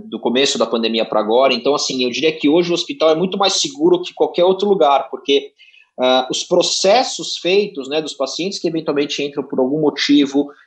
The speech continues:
que seja covid ou não covid, e os pacientes oncológicos, eles são muito bem estruturados e a chance de que você tenha algum problema relacionado a estar no hospital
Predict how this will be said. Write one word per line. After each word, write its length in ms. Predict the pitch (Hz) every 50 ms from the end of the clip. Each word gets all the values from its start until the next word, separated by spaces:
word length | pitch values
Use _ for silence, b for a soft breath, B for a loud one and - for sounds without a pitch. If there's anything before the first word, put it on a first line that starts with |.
| B B -
que 180 | - 131 131
seja 400 | 127 - - 139 131 131 135 135
covid 560 | 131 - 143 127 123 139 156 160 143 135 143 143
ou 180 | 139 139 135
não 180 | 139 147 156 151
covid, 480 | 160 147 120 131 135 131 127 - - -
e 100 | 160 180
os 80 | 214 208
pacientes 460 | - 165 147 - - 143 139 131 -
oncológicos, 800 | 139 135 135 - 131 123 123 139 156 175 165 - - 139 131 - B B B B B B
eles 180 | B 143 151 -
são 220 | - 180 170 170
muito 460 | 170 180 202 233 269 294 277 277 - 190
bem 180 | 160 165 160 156
estruturados 800 | 143 - - 147 139 - 143 127 127 139 165 180 175 160 139 135
e 60 | 151
a 60 | 143
chance 500 | 139 - - - - 208 247 277 - -
de 80 | 220 -
que 80 | - 202
você 260 | 185 185 - 175 170
tenha 180 | - 156 151
algum 160 | 143 143 160 156
problema 640 | - 156 143 135 139 135 135 131 127 127 120 117 -
relacionado 680 | 139 139 147 - - 151 139 135 139 147 165 165 156
a 60 | 151 143
estar 360 | 139 - - 147 165 180 185
no 80 | 185
hospital 600 | 180 - - - 185 - - 143 131 120 110 -